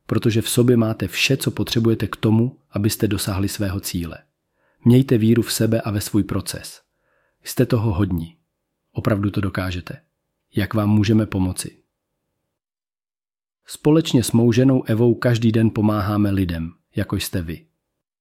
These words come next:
Proto vám doporučuji si nejdříve rezervovat vstupní konzultaci na evolucevztahu tečka cé zet, na které se podíváme, co se skutečně děje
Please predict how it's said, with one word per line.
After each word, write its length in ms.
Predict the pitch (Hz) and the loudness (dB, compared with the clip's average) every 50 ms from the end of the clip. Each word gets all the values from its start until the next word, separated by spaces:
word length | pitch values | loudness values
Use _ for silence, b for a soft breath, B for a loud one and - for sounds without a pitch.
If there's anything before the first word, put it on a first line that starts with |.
| _ _ _ _ _ | _ _ _ _ _
Proto 300 | - 127 131 131 - 151 | 0 0 2 2 2 2
vám 200 | 135 135 127 120 | 2 2 2 2
doporučuji 640 | 113 120 117 - 135 120 120 113 - - 123 117 113 | 2 2 2 2 2 2 2 0 0 0 2 2 2
si 160 | 110 - 117 | 2 2 2
nejdříve 580 | 113 113 113 117 110 113 113 113 107 104 98 - - | 2 4 2 2 2 2 2 2 2 0 -2 -4 -4
rezervovat 760 | 104 113 113 110 120 127 123 120 117 120 110 110 104 - - | -2 0 0 2 2 0 0 0 0 0 0 0 -2 -4 -6
vstupní 480 | - - - - 135 127 - 135 117 | -10 -12 -4 -2 -2 2 4 4 4
konzultaci 680 | 107 - 110 107 104 110 113 107 - 110 104 - - 113 | 4 4 2 2 2 2 2 0 0 -4 -6 -4 -2 -2
na 180 | 101 95 - - | -2 -2 -4 -4
evolucevztahu 920 | - 110 107 110 110 110 110 107 - - 95 - - - - 110 98 98 104 | -4 -4 -2 0 2 2 2 0 -2 -4 -8 -8 -8 -6 -6 -4 -4 -4 -4
tečka 380 | - - 92 - - - - | -4 -4 -6 -6 -6 -8 -10
cé 300 | - - - 101 98 98 | -10 -6 -4 -4 -2 -2
zet, 300 | 95 101 104 110 - - - _ _ _ _ _ | -2 -4 -4 -6 -8 -14 -20 _ _ _ _ _
na 120 | - 110 101 | -2 -2 -2
které 300 | - - 120 110 113 107 | 0 -2 -2 -2 0 -2
se 140 | - - 87 | -4 -6 -6
podíváme, 680 | - 104 101 104 110 113 113 110 110 110 110 110 117 - _ _ _ _ _ _ | -4 -2 0 2 2 2 2 2 0 -2 -2 -2 -4 -6 _ _ _ _ _ _
co 160 | - - 117 104 | -4 -2 -2 -2
se 160 | - 117 98 | 0 -2 -4
skutečně 600 | - - - - - 110 101 - - 104 98 92 | -4 -4 -6 -4 -2 -2 -2 -2 0 0 0 0
děje 300 | 95 98 95 101 113 | 0 -2 -2 -4 -6